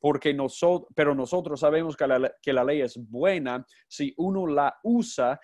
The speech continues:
legítimamente", recon-, reconociendo esto, que la ley no ha sido insti-, instituida para el justo, sino para los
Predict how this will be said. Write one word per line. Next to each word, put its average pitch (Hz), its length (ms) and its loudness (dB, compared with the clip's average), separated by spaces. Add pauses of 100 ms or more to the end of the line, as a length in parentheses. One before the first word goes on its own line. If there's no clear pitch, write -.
(120)
legítimamente", 160 1300 -4
recon-, 131 560 -6
reconociendo 143 720 -4
esto, 151 300 -2
que 123 140 -6
la 117 140 0
ley 135 240 0
no 151 180 -2
ha 143 80 -2
sido 160 440 -6
insti-, 143 360 -12
instituida 135 800 -2 (480)
para 143 220 6
el 123 140 2
justo, 190 400 -4
sino 170 360 -6
para 139 300 4
los 123 380 -2